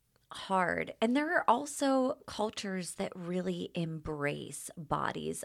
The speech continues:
of all sizes. And something that really sucks about the United States, where we are, is that you can go to any other country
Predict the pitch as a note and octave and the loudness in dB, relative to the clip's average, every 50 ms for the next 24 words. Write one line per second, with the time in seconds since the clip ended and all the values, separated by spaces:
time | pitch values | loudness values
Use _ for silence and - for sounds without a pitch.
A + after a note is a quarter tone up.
0 | - - D#3+ D#3 D3 - - - _ - D3+ D#3 D#3 D#3 D3+ D3+ D#3 D3+ D#3 - | 0 2 2 2 2 -2 -6 -4 _ 0 2 4 4 4 4 2 0 -2 -4 -6
1 | - - - - - - - - - - E3+ D#3 D#3 D#3 D#3 D3 - - D3 C#3+ | -10 -18 -20 -20 -20 -20 -14 -10 -6 -4 -2 0 0 0 0 -2 -2 -4 -4 -4
2 | D3+ C#3+ C#3+ E3+ D#3+ - - - - F3+ F3+ F3+ F3 F3 E3+ E3 - - - - | -2 -4 -4 -6 -8 -10 -12 -8 -6 -4 -2 -2 -2 -2 -4 -6 -8 -14 -20 -20
3 | - - - - - - - _ _ _ _ _ - - C#4+ C4+ D4+ F#4+ G#4 G#4 | -20 -20 -20 -20 -20 -20 -20 _ _ _ _ _ -2 0 0 2 2 0 -2 -2
4 | G4 - - G3 G3+ G#3+ A3+ A3+ F#3+ - - - D#3 F#3 G#3+ F#3+ - - - F3 | -2 -2 -2 0 0 0 0 0 -2 -4 -4 -4 -2 -2 -2 -2 -4 -4 -4 -2
5 | - E3+ D#3+ D#3 D3+ D3+ D3 - - _ _ _ _ _ _ _ _ _ _ _ | 0 2 2 2 2 2 0 -2 -4 _ _ _ _ _ _ _ _ _ _ _
6 | _ _ - - - F#3 G3 F#3+ F3 F3 F3 E3+ E3 D#3 - - - - D#3 A2 | _ _ -14 -6 -2 0 2 4 4 4 4 2 0 -2 -4 -6 0 2 2 2
7 | A2+ - G#3+ - - - - - - - - - E3 E3 E3+ F#3 F#3+ F#3 F3+ F3+ | 2 -2 -6 -8 -10 -10 -10 -10 -12 -12 -16 -18 -2 0 2 2 2 2 0 -2
8 | G3 F3+ - - D#3+ F3+ A3 B3 B3 G#3+ G3+ G#3 G3+ - - G3 F#3+ F#3 - - | -4 -4 -2 0 2 2 4 4 4 4 4 2 0 -2 -4 -4 -4 -4 -4 -2
9 | A3 G#3+ G#3 G3 - - _ _ _ _ _ _ _ _ _ _ _ _ _ _ | 0 0 0 0 -2 -6 _ _ _ _ _ _ _ _ _ _ _ _ _ _
10 | _ _ _ _ _ _ - F#3 G#3 B3+ D#4 - F#4 F4 C#4+ - F3+ F#3+ G#3 F#3+ | _ _ _ _ _ _ -10 -4 -2 -2 -2 -2 -4 -4 -2 0 0 2 2 0
11 | F3 E3+ - - G3 F3+ - - F3+ F3 F#3 F3+ F3 E3 E3 E3 - - D#3+ D#3 | 0 -2 -4 -4 -4 -4 -2 -2 -2 0 0 -2 -2 -2 -2 -4 -2 0 0 0
12 | D#3 D3 - - - - - - F#3+ | 0 -2 -4 -4 -4 -4 -6 -8 -12